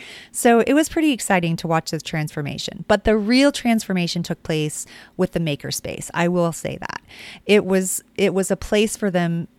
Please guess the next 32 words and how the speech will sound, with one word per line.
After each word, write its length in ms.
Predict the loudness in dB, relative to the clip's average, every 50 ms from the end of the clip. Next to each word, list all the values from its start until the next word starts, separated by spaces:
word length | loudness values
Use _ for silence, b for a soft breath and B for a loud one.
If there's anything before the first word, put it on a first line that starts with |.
| _ _ _
to 420 | -4 -2 0 0 2 0 0 -2 -2
not, 540 | 0 2 2 2 2 0 -2 -4 -8 -4 _
and, 240 | 2 4 4 2 2 0
and, 120 | -2 0 0
like, 160 | 0 0 0
a 60 | 0
lot 180 | 0 0 0 0
of 40 | 0
people 220 | -2 -4 -4 -2
think, 240 | -2 -2 -2 -2 0
"Oh, 140 | 2 2 2
that's 220 | 2 0 0 -2
just 120 | -6 -4 -4
a 60 | -6
place 300 | -4 -2 -4 -4 -4 -4
to 100 | -8 -8
play." 520 | -8 -6 -2 -2 -2 -2 -2 -4 -8 -12 B B B B B B B B B B B _
But, 100 | -14 -14 -14 _
you 180 | -14 -10 -6 -2
know, 360 | 2 4 4 6 4 4 2 0
I 80 | -4 -6
kind 260 | -6 -4 -2 0 0
of 100 | 0 -2
feel 240 | 0 2 2 4 6
like, 220 | 6 4 4 2
why 240 | 0 0 0 2 2
are 60 | 4
we 100 | 4 2
so 200 | 2 2 2 2
negative 440 | 4 6 4 4 4 4 2 2 0
about 300 | 2 2 2 2 0 0
play? 480 | -4 -4 -2 -2 -2 -2 -4 -8 -12